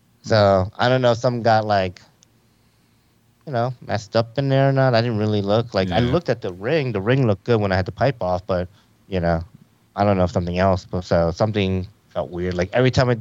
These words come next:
Speaker 1: you know, and I tried tuning it, like, thinking maybe it was rich,
Speaker 2: Mm-hmm.
Speaker 1: you know, because it was a lot colder, um,
Speaker 2: Mm-hmm.
Speaker 1: the last time I flew it compared to today. But today was, like, it was, like, almost fifty degrees here,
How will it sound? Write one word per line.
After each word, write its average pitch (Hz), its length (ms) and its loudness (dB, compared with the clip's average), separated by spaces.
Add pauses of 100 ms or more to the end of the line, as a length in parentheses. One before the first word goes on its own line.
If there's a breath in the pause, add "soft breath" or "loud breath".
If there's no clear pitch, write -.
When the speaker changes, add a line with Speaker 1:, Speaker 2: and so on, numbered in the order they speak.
(200)
Speaker 1:
you 120 100 -8
know, 101 80 -2
and 101 100 -2
I 117 60 2
tried 123 300 -2
tuning 107 340 -4
it, 107 80 -2
like, 92 180 -4
thinking 95 380 -8
maybe 95 260 -6
it 98 40 -2
was 90 160 -8
rich, 95 500 -2 (120)
Speaker 2:
Mm-hmm. 110 340 -10 (160)
Speaker 1:
you 113 100 0
know, 98 80 4
because 95 320 0
it 98 40 2
was 95 160 2
a 98 60 0
lot 101 300 2
colder, 113 720 0
um, 95 540 -2
Speaker 2:
Mm-hmm. 104 300 -12 (180)
Speaker 1:
the 101 100 -10
last 101 180 0
time 107 120 -4
I 95 40 -2
flew 131 240 0
it 208 100 2 (680)
compared 113 320 2
to 117 80 -2
today. 113 260 2
But 107 140 -4
today 127 240 -2
was, 98 200 -2
like, 87 300 -2 (280)
it 90 300 -8
was, 95 120 -12
like, 87 160 -6 (580)
almost 95 280 -2
fifty 87 180 -8
degrees 85 320 -4
here, 80 180 -8